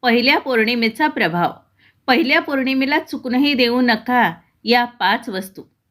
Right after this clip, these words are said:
नमस्कार मित्रांनो, नवीन वर्षातील पहिली पौर्णिमा म्हणजे साक्षात लक्ष्मीला प्रसन्न करण्याची सर्वात मोठी संधी. पण तुम्हाला माहीत आहे का, आपल्या शास्त्रात असं म्हटलं की या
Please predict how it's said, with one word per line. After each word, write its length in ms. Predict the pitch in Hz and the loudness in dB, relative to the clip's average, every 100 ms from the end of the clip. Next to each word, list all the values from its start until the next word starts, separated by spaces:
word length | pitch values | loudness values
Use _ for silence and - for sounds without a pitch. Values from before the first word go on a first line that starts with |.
| _ _ _ _ _ _ _ - - 240 | _ _ _ _ _ _ _ -20 -10 -2
नमस्कार 440 | 247 269 269 285 | 0 0 0 0
मित्रांनो, 480 | 269 226 233 214 175 - _ _ | 0 0 0 0 -4 -10 _ _
नवीन 300 | 226 254 294 | -2 0 2
वर्षातील 560 | 277 240 240 254 247 277 | 2 0 0 -2 -2 -4
पहिली 380 | 247 233 220 262 | -2 0 2 2
पौर्णिमा 540 | 262 233 233 247 277 | 2 2 2 2 4
म्हणजे 540 | 277 214 196 262 208 - _ - - | 4 4 2 2 2 -4 _ -8 -2
साक्षात 460 | 247 - - 277 285 | -2 -4 -6 -6 -4
लक्ष्मीला 500 | 240 - 233 226 262 | -8 -8 -4 -2 -2
प्रसन्न 480 | 254 226 240 247 | -2 -4 -2 -2
करण्याची 500 | 262 233 202 220 220 | 0 0 2 0 -2
सर्वात 480 | 277 - 277 262 277 | -4 -2 0 0 0
मोठी 240 | 277 262 247 | -2 -4 -4
संधी. 340 | 233 151 131 - _ _ _ _ | -4 -6 -8 -14 _ _ _ _
पण 200 | 277 277 | 0 0
तुम्हाला 280 | 285 285 285 | 2 2 2
माहीत 300 | 269 262 262 | 2 0 0
आहे 160 | 247 | -2
का, 340 | 240 247 233 240 - _ _ - | -2 -2 -2 -2 -10 _ _ -4
आपल्या 420 | 208 208 220 262 | -2 -2 -2 -4
शास्त्रात 540 | 285 277 - 240 254 247 | -2 -4 -2 -2 0 -2
असं 180 | 247 | -4
म्हटलं 420 | 269 262 220 - 262 | 0 0 0 -2 -4
की 380 | - 190 - _ _ _ _ _ | -4 -8 -8 _ _ _ _ _
या 260 | 220 247 | 0 2